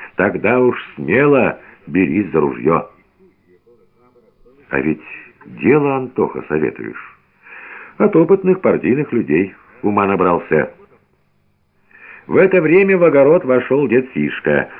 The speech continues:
Увидев Матвея и Антона, он догадался, что они сошлись для беседы наедине, и, боясь помешать им, заторопился ко двору.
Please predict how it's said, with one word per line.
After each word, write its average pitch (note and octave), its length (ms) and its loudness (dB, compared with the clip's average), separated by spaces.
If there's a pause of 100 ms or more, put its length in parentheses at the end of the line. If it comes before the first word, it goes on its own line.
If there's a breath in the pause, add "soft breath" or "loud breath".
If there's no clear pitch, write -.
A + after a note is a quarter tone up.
(120 loud breath)
Увидев C#3+ 440 2
Матвея G2 460 2
и - 20 4
Антона, B2 480 0
он G#2+ 160 -2
догадался, B2 640 0
что - 180 -4
они E2 180 -2
сошлись D#2 460 -6
для C#2 160 -2
беседы D#2 420 -2
наедине, D#2+ 560 0 (280 loud breath)
и, C#3 140 0
боясь E2+ 360 0
помешать E2+ 520 -4
им, F#2+ 280 -2 (260 loud breath)
заторопился G#2 680 -2
ко D#2+ 100 -2
двору. C2 440 -2